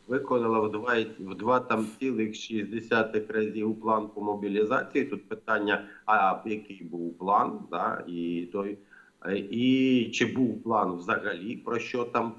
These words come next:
Але те, що, е, Кадиров в односторонньому порядку сказав, що більше не буде, я думаю, що Кадиров почав, почав побоюватися, що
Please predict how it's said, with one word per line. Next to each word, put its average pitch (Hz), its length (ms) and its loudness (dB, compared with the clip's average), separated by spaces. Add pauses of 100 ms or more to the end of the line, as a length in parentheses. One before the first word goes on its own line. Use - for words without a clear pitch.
(140)
Але 123 280 2
те, 139 260 0
що, 120 420 0 (500)
е, 113 840 4
Кадиров 120 580 0 (580)
в 95 80 -6
односторонньому 117 1000 2
порядку 101 600 0
сказав, 104 520 -4
що 107 120 -2
більше 107 440 -4
не 107 160 0
буде, 151 440 0 (360)
я 117 140 4
думаю, 113 440 2
що 104 200 -2
Кадиров 107 540 2
почав, 104 520 -2
почав 107 420 2
побоюватися, 98 960 -2
що - 200 -12